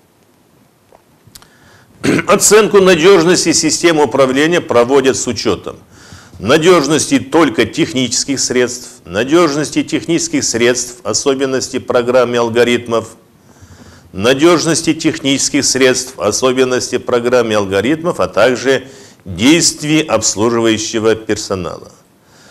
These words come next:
Выбор показателей надёжности и расчёт их значения производится несколько раз, начиная с технического задания,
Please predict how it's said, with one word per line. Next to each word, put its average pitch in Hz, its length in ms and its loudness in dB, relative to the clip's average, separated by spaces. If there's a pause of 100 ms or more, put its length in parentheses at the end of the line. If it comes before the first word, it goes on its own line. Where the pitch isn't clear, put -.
(180)
Выбор 185 420 4
показателей 185 720 2
надёжности 165 720 2
и 160 60 6
расчёт 160 440 2
их 160 140 2
значения 160 560 0
производится 135 720 0
несколько 131 800 0
раз, 117 340 4
начиная 120 540 -2
с - 100 -4
технического 117 720 -4
задания, 127 640 0